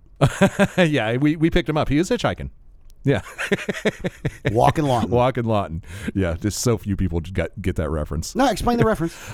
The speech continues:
Speaker 1: Uh, well, uh, Lawton Childs was a, uh, governor of Florida, what, thirty years ago?
Speaker 2: This is a while back.
Speaker 1: Yeah, and, uh, during his campaign, he walked literally everywhere, you know?
Speaker 2: Yeah.
Speaker 1: And, uh, he,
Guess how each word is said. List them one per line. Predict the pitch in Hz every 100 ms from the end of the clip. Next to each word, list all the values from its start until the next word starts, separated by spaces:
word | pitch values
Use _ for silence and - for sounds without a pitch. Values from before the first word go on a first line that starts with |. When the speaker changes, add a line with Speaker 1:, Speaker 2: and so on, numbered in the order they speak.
| -
Speaker 1:
Uh, | 151 151
well, | 156 156 151 139 131 127 123
uh, | 123
Lawton | 131 185 151
Childs | 156 147 131 113
was | 117 113 101
a, | 107 104
uh, | 101 98
governor | 104 120 135 131 117
of | 98
Florida, | 117 113 107 101 90
what, | 90 87 - - - -
thirty | - 110 113
years | 110 113
ago? | 117 117 120
Speaker 2:
This | 131
is | 117
a |
while | 110 101 85
back. | 76 67 -
Speaker 1:
Yeah, | 120 123 -
and, | 135 135 -
uh, |
during | 139 131 170 160
his | 143
campaign, | - 170 156 - 185 160 101 95 - - - - -
he | - 147 135
walked | 113 92 139 185 117 - - - - - -
literally | 127 131 185 165 135 120 120 -
everywhere, | 143 120 87 60 - - - - -
you | 113
know? | 101 87 85
Speaker 2:
Yeah. | 110 107 80 - -
Speaker 1:
And, | 135 135 120
uh, | 120
he, | 120 127 165